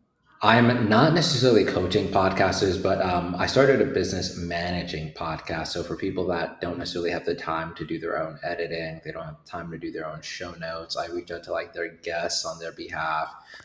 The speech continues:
I manage some of their, like, sponsorship stuff. Um, and so I do this sort of, like, m-, management package for twenty-six hundred a month. I mean, it's relatively new, uh, but I'm, I mean, so far I'm loving it.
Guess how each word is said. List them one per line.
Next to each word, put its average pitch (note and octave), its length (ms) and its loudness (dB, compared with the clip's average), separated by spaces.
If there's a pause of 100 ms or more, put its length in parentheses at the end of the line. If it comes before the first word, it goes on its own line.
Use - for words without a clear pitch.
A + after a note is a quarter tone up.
I F#2 80 -2
manage F#2 340 0
some F2+ 160 -6
of E2 80 -14
their, E2 120 -8
like, E2 180 -6
sponsorship F#2 720 -4
stuff. - 560 -6
Um, E2 400 -8
and F#2 240 -10
so F#2 80 0
I F2 100 -2 (120)
do G2 160 0
this - 220 -2
sort E2+ 120 -2
of, D#2+ 80 -10
like, E2+ 240 -6 (640)
m-, - 200 -20 (160)
management G2 640 -2
package - 360 -2
for - 140 -8
twenty-six F2+ 500 -8
hundred F2 220 -10
a E2 80 -8
month. E2+ 240 -8 (260)
I - 80 0
mean, A#2 120 8
it's A2+ 120 4
relatively G#2+ 460 6
new, F2+ 580 0 (280)
uh, F2 320 0
but F2 180 -6
I'm, F2 180 -6 (120)
I F#2 80 -8
mean, E2 160 -8
so F#2+ 160 0
far - 260 0
I'm - 60 -10
loving E2 260 -4
it. D2 120 -8